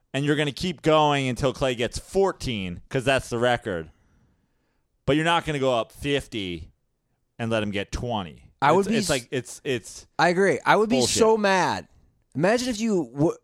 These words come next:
Speaker 2: whether it's a home or away game, imagine if you paid for tickets for that,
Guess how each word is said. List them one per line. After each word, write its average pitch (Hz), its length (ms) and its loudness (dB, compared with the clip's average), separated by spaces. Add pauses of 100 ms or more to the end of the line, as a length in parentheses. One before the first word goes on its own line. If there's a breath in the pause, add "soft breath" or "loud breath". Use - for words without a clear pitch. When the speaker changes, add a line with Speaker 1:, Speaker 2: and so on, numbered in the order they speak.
Speaker 2:
whether 165 320 4
it's 151 100 0
a 156 60 2
home 165 220 0
or 151 80 2
away 139 260 2
game, 90 340 -8 (480 soft breath)
imagine 226 220 0
if 247 80 -6
you 226 80 -2
paid 196 240 -2
for 151 80 -4
tickets - 380 -4
for 123 120 -8
that, 95 280 -8